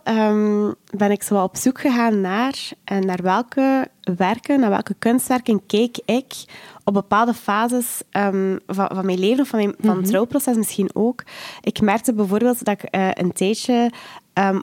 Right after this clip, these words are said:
Speaker 1: opzocht, ehm, welke schilder dat er allemaal een onbeslapen bed hadden geschilderd. Ik vond dat vrij fascinerend.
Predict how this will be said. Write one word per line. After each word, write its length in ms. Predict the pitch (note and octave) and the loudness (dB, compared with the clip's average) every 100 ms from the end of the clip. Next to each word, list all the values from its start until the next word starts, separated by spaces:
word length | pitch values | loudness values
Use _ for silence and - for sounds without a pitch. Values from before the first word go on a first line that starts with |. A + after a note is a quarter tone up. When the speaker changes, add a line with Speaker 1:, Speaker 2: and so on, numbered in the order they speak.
| - | -2
Speaker 1:
opzocht, 720 | A#3+ - - B3 A#3 - - - | -2 -2 0 0 0 -6 -10 -2
ehm, 480 | G3+ G3+ G3 F#3+ F#3 | 0 2 2 0 0
welke 300 | F#3+ G3+ A3+ | 0 0 0
schilder 400 | - - G#3 A3 | -2 0 0 0
dat 100 | G3+ | -2
er 80 | - | -2
allemaal 240 | F#3+ G#3+ G3+ | 0 2 2
een 120 | F#3 | 0
onbeslapen 560 | G3+ G3+ - F#3 F#3 | -2 -2 -2 -2 -2
bed 180 | E3 F3 | -4 -4
hadden 180 | F3 F3 | -4 -6
geschilderd. 600 | E3 - E3+ F3 E3+ - | -6 -6 -6 -6 -6 -8
Ik 80 | - | -2
vond 140 | G3+ | 0
dat 140 | F#3+ F3 | 0 0
vrij 140 | F#3 | -2
fascinerend. 1000 | - F#3 F#3+ G3 A#3+ B3 B3 A#3+ A#3 | -2 -4 0 2 4 4 4 2 2